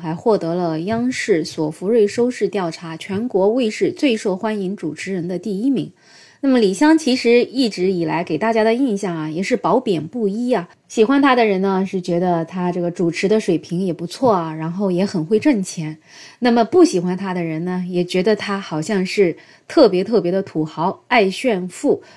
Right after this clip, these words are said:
是一个挥金如土的女富婆。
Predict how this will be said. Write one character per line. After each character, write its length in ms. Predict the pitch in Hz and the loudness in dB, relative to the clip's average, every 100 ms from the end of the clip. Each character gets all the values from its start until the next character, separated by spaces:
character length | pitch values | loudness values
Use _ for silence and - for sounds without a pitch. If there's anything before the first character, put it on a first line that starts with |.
| - | -14
是 200 | - 196 | -2 0
一 120 | 175 | 2
个 200 | 202 160 | 0 -2
挥 400 | - 277 269 262 | -2 0 2 0
金 320 | - 262 254 | -2 -4 -4
如 280 | 196 175 214 | -2 -4 -4
土 180 | - 170 | -6 -6
的 160 | 147 - | -6 -6
女 180 | 185 165 | -6 -6
富 220 | - 254 | -4 -6
婆。 360 | 185 165 170 | -4 -2 -2